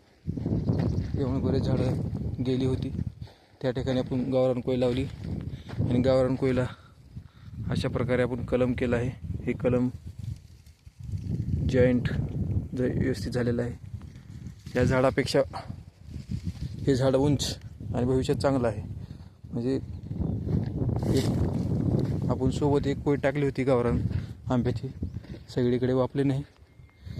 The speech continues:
जिथे वापली तिथे कलम करण्याचा प्रयत्न केला आपण. एकाच नर्सरीतून झाडं आणली आपण,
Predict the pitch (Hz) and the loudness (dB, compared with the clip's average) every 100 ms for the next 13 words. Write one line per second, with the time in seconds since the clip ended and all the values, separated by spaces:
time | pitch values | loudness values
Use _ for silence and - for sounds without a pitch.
0 | - - 135 135 135 135 135 143 139 135 | -6 -2 0 0 0 0 -2 0 0 2
1 | 139 135 135 143 135 - - 127 - - | 2 2 0 0 0 2 4 4 4 2
2 | - - - - - - - - - - | -2 -2 -4 -4 -6 -6 -4 -2 -2 -2
3 | - - - - - - - - - - | -4 -8 -6 -4 -2 0 -2 -2 -4 -6
4 | - - - - - - - - - - | -6 -6 -4 -4 -6 -6 -6 -4 -2 0
5 | - - - - - - - - - - | -2 0 0 2 0 0 0 0 0 0
6 | - - 135 - 147 - 147 131 131 120 | 0 -2 -2 0 -2 0 0 0 0 0
7 | 139 139 131 131 123 117 120 | 2 4 4 4 4 2 0